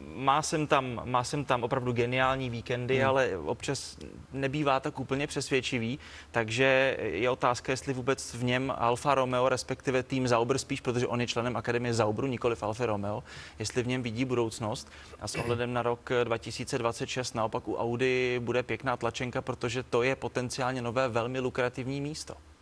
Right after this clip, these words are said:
Speaker 2: Pravdou je, že tým Alfa Romeo a jeho jezdci asi nejsou těmi nejdiskutovanějšími v průběhu letošní sezóny, ale přesto tvůj komentář. Eh, jestli je to pro tebe překvapivé a co to,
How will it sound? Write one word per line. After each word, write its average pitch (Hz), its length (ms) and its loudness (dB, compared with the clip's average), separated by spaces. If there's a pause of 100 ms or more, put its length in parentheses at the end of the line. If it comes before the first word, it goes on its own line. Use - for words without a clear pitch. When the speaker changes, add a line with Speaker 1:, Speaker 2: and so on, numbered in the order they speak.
(680)
Speaker 2:
Pravdou 113 300 6
je, 110 120 6
že 104 140 4
tým 95 220 2
Alfa 98 260 2
Romeo 95 380 4
a 92 80 2
jeho 95 180 2
jezdci 92 300 0
asi 92 180 0
nejsou 92 260 0
těmi 95 180 0
nejdiskutovanějšími 92 1300 2
v - 80 -8
průběhu 85 440 0
letošní 82 440 -4
sezóny, 87 400 0
ale 87 160 2
přesto 95 300 -4
tvůj 98 180 0
komentář. 92 640 0
Eh, 95 40 0 (260)
jestli 92 280 2
je 104 40 2
to 101 140 -2
pro 104 120 0
tebe 101 200 0
překvapivé 98 640 2
a 95 60 2
co 98 120 -2
to, 95 300 0